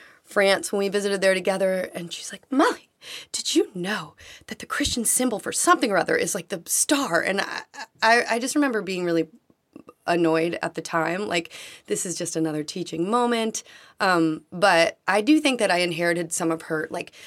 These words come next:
I get excited about different things than she gets excited about, but I get excited, and I've been told that I get kinda dramatic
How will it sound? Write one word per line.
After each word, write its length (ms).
I 120
get 160
excited 720
about 240
different 280
things 220
than 120
she 160
gets 200
excited 340
about, 280
but 100
I 80
get 160
excited, 640
and 120
I've 120
been 140
told 340
that 100
I 100
get 260
kinda 260
dramatic 720